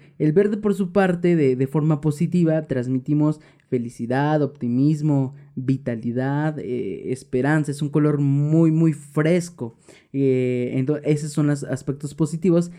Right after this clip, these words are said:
Sin embargo, también nos puede dar un poquito de intranquilidad, nos puede dar un poquito de ambigüedad, esa sensación de no estar tranquilos. Sin embargo, esas son sus connotaciones. Ahora bien,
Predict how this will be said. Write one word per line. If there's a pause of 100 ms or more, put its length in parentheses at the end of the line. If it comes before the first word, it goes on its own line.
Sin
embargo,
también
nos
puede
dar
un
poquito
de
intranquilidad, (160)
nos
puede
dar
un
poquito
de
ambigüedad, (200)
esa (140)
sensación
de
no
estar (340)
tranquilos. (220)
Sin
embargo,
esas
son
sus
connotaciones. (360)
Ahora
bien,